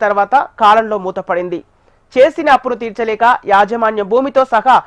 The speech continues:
ఫ్యాక్టరీని బ్యాంకుకు వదిలి వెళ్ళింది. రెండు వేల పంతొమ్మిదిలో బ్యాంకు వేలంలో బిల్డ్ బ్రిక్స్ అనే సంస్థ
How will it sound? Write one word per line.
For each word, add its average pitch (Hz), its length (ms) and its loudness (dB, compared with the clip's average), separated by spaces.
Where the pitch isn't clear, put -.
ఫ్యాక్టరీని 294 460 2
బ్యాంకుకు 247 480 2
వదిలి 208 240 -2
వెళ్ళింది. 180 320 -4
రెండు 247 220 2
వేల 285 180 6
పంతొమ్మిదిలో 233 560 0
బ్యాంకు 240 380 0
వేలంలో 220 340 -2
బిల్డ్ 277 320 -2
బ్రిక్స్ 302 340 -2
అనే 247 120 0
సంస్థ 240 380 -4